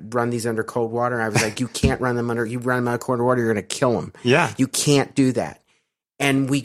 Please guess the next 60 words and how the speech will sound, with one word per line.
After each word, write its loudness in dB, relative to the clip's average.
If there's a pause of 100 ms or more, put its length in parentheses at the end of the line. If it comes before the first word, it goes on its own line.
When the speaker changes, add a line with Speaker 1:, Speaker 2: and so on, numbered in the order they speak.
Speaker 1:
really 4
got, -2
kind -2
of -6
got 2
into 2 (220)
it, 2
and 4
it 0
was 2
kind 2
of 0
Speaker 2:
<laughs> -
Speaker 1:
intense. -2
Speaker 2:
I 6
would 4
love 4
to 2
watch 4
a 4
video 6
of 4
Speaker 1:
Yeah, 8
Speaker 2:
that. 6
Speaker 1:
yeah. 2
Speaker 2:
Oh 4
my 4
gosh. 4 (360)
I 6
was 6
curious 6
as 6
you 6
were 6
talking 2
about 2
all 6
this, 2
like, 2
on 2
thirty 4
Rock, 6
there's, 2
I 2
feel 6
like 6
there's 4
a 6
lot 6
of 2
food 0
jokes 4
on 2
there 4
and 2
things 2
like, 4
I 2
mean, 4
were, 8